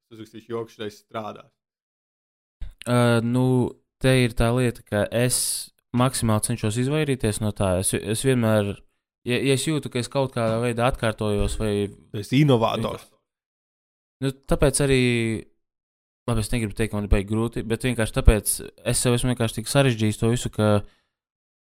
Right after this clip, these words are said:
Speaker 2: ja, ja man ir sajūta, ka tas kaut kas ir bijis, pat ja es neesmu dzirdējis, es kaut kādu, kad izdomāju kaut kādu domu, tad, ā, <coughs> sorry,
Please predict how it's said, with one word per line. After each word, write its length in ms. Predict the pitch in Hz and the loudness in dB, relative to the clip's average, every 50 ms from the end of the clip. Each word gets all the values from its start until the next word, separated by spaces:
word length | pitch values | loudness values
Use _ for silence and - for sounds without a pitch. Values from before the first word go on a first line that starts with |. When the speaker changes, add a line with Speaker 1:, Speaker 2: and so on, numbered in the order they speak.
| _ _ - | _ _ -2
Speaker 2:
ja, 280 | 113 113 113 113 117 - | 0 2 2 4 2 2
ja 160 | - 117 123 | 2 2 4
man 100 | 131 127 | 4 4
ir 80 | 127 | 4
sajūta, 480 | - - - 143 147 143 123 110 - - | 4 4 4 4 6 6 4 4 2 0
ka 140 | - 120 - | -4 0 2
tas 160 | 131 131 - | 2 0 2
kaut 220 | - - 110 101 - | 2 0 0 0 -2
kas 100 | - - | -4 -6
ir 80 | 101 | 2
bijis, 220 | 101 110 113 101 - | 2 4 2 6 6
pat 160 | - 120 - | 6 6 6
ja 60 | 131 117 | 4 0
es 80 | 117 117 | 0 2
neesmu 280 | 131 123 113 - 120 113 | 0 0 0 0 -2 -2
dzirdējis, 460 | 135 139 123 107 98 92 95 - - - - 110 95 98 | -2 0 0 0 0 0 0 -2 -6 -8 -6 -6 -6 -6
es 80 | - - | -2 -2
kaut 140 | 117 107 - | -2 0 0
kādu, 320 | 98 98 101 98 98 101 - 104 107 - - | 0 0 0 0 -2 -2 -2 -6 -6 -8 -6
kad 160 | - 110 110 | -2 0 0
izdomāju 480 | 110 107 107 98 95 95 92 92 - - | 2 2 2 2 2 2 0 -2 -2 -4
kaut 100 | 92 98 | -6 -6
kādu 140 | 95 101 104 | -6 -4 -4
domu, 240 | 107 104 101 104 101 - _ _ _ _ _ _ _ _ _ - | -4 -4 -4 -6 -8 -12 _ _ _ _ _ _ _ _ _ -2
tad, 220 | 110 113 107 107 | -2 0 0 2
ā, 340 | 110 107 107 104 92 92 98 - - _ _ _ _ _ _ _ _ _ _ _ _ _ _ _ _ _ _ _ _ _ _ - | 2 2 2 2 0 -2 -4 -8 -12 _ _ _ _ _ _ _ _ _ _ _ _ _ _ _ _ _ _ _ _ _ _ -10
<coughs> 1000 | - 508 466 - - 539 508 440 - 190 165 131 104 - - _ _ _ _ _ | -8 -8 -4 0 2 2 2 2 -2 -4 -6 -6 -8 -12 -18 _ _ _ _ _
sorry, 240 | 104 101 101 95 | -10 -8 -8 -8